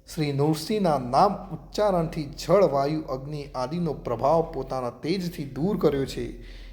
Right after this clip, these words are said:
એવા લોકના ભયને દૂર કરનારા ભગવાન નૃસિંહ, સર્વત્ર ચારો તરફ મારી રક્ષા કરો. મિત્રો, નારાયણ કવચનું ફળ કથન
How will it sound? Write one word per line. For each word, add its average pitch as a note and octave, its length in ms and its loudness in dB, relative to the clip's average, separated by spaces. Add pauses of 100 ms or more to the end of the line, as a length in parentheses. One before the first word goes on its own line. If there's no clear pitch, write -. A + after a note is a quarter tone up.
(120)
એવા C#3+ 240 6
લોકના E3+ 500 4
ભયને D3+ 420 -4
દૂર B2+ 240 -8
કરનારા B2+ 540 -4
ભગવાન A#2+ 580 -4 (420)
નૃસિંહ, F3 760 -2
સર્વત્ર G3+ 840 4 (360)
ચારો G#3+ 420 4
તરફ D3 360 0 (600)
મારી B2 340 0 (280)
રક્ષા - 420 -8
કરો. - 300 -14 (640)
મિત્રો, C3 420 0 (400)
નારાયણ D#3 420 8
કવચનું D#3 760 -2
ફળ F#3 260 2
કથન E3+ 380 -4